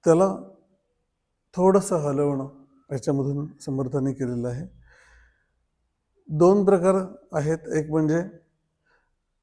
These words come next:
ब्रह्म, त्यांनी असं म्हटलंय, ब्रह्म म्हणजे निश्चळ, अंतरात्मा तो चंचळ.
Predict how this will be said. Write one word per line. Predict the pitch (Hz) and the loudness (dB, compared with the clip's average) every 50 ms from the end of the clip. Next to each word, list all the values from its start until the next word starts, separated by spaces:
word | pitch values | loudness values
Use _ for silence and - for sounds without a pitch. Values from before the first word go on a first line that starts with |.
| _ _ - | _ _ -18
ब्रह्म, | 370 247 147 139 143 147 139 143 143 160 175 190 190 - - - - - - _ _ _ _ _ _ _ _ _ _ _ _ _ | -12 -8 -4 0 0 0 0 0 0 -2 -2 -4 -6 -8 -14 -18 -20 -20 -20 _ _ _ _ _ _ _ _ _ _ _ _ _
त्यांनी | _ - _ _ - - _ - 165 170 | _ -20 _ _ -20 -12 _ 0 2 2
असं | 165 175 | 2 2
म्हटलंय, | 165 160 151 165 160 | 2 2 2 2 2
ब्रह्म | 147 139 147 143 156 160 160 | 4 2 2 2 2 2 2
म्हणजे | 156 156 156 160 156 | 4 2 2 4 4
निश्चळ, | 147 143 143 - - - 147 143 143 165 180 175 _ _ _ _ _ _ _ _ _ _ _ _ _ | 2 2 2 0 -2 0 2 2 2 2 -2 -6 _ _ _ _ _ _ _ _ _ _ _ _ _
अंतरात्मा | - 143 135 135 123 160 151 156 156 151 156 170 156 147 | -10 -10 -8 -6 -2 2 2 2 2 0 -2 -4 -4 -4
तो | 156 165 104 107 - _ _ _ _ - | -4 -6 -8 -8 -14 _ _ _ _ -12
चंचळ. | 147 131 120 110 117 101 | -10 -10 -10 -10 -12 -12